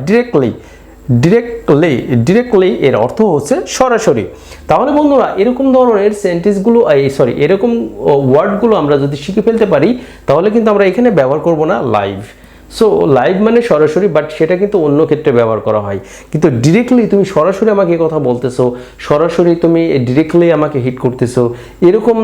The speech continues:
ধরনের কথার ক্ষেত্রে কিন্তু আমরা এই ওয়ার্ডটা ব্যবহার করতে পারি ডিরেক্টলি, I mean সরাসরি। So বন্ধুরা, আশা করছি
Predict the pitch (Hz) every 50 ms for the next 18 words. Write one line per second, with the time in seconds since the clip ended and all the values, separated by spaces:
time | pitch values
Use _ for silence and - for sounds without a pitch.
0 | 214 185 175 175 170 165 160 160 165 156 139 135 165 165 160 165 165 160 170 156
1 | 151 151 160 160 143 156 196 170 139 139 147 156 - 143 123 120 120 117 165 143
2 | 123 120 113 117 117 127 123 - 135 - 147 165 214 170 127 110 107 117 113 120
3 | 113 - 131 139 185 240 - - - - - - 113 113 117 143 202 277 - -
4 | - - - 123 113 101 98 - - 101 95 92 90 - - - - - - -
5 | - 247 262 277 285 285 294 240 170 190 254 - - - - - - 139 - 233
6 | 233 254 233 247